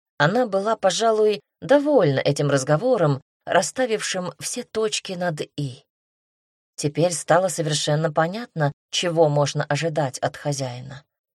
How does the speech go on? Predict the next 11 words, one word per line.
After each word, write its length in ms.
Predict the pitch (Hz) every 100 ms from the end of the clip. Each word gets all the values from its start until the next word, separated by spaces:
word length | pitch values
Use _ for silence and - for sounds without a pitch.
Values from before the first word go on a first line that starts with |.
| _ _ _ _ _
«Идемте 540 | 220 151 123 117 - 135
уже, 340 | 127 135 127 - _ _
пока 240 | 170 175
вы 100 | 165
не 120 | 165 160
превратились 640 | 165 165 165 311 226 147
в 40 | 139
ледышку», 720 | 220 160 123 - - 127 - _ _ _ _ -
нетерпеливо 680 | 160 156 160 160 180 220 160
напомнил 640 | 156 151 180 151 135 131 -
Егор. 500 | 147 143 127 135